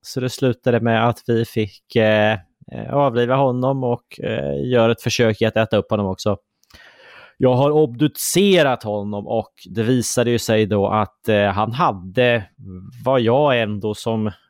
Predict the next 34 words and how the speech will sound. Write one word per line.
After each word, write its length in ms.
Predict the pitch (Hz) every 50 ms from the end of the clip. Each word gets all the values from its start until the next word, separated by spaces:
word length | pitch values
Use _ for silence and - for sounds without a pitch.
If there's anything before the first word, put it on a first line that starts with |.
| _ - -
eh, 460 | 113 107 101 101 101 101 - 60 113
den 280 | 104 107 113 110 104 104
expert 480 | - - - - - 117 110 - -
på 80 | - 120
kirurgi 420 | - - 120 117 123 117 131 123
jag 100 | 123 127
är, 400 | 147 175 160 117 101 104 110 107 - - -
eh, 280 | 57 55 - 110 -
artros 680 | 123 135 - - - - 196 160 - - - - - - - - - - _ _ _
i 220 | - 117 117 117 117
höften. 400 | 135 - - - 117 107 110 107 - _ _ _ _ _ _ _ _ _ _ _ _ _ _ -
Eh, 260 | 120 123 120 117 113
så 180 | 110 - - 135
där 200 | 117 139 139 135
har 200 | 135 139 139 131
vi 80 | 131 127
ju 160 | 127 127 127
en 180 | 123 120 120 117
direkt 300 | 123 123 123 120 - -
skillnad 500 | - - 135 127 110 120 131 131 120 104
mellan 580 | 107 110 107 104 98 104 104 104 101 101 101 90
djur 440 | 90 110 107 117 120 113 107 104 104
och 400 | - - 110 113 - _ - - -
människor. 680 | 95 107 110 117 113 107 110 110 - - 113 101 98 104 107 98 - _ _ _ _ - -
M-, 160 | 110 113 110 - - - - - - - -
människor 480 | 120 120 113 110 113 - - 113 107
är 140 | 110 107 104
inte 260 | 101 101 98 - 101
djur 180 | 104 101 101 101
och 60 | 101
djur 260 | 98 101 101 98 98
är 40 | 98
inte 260 | 98 98 95 - -
människor. 480 | 98 95 95 98 101 - - 92 101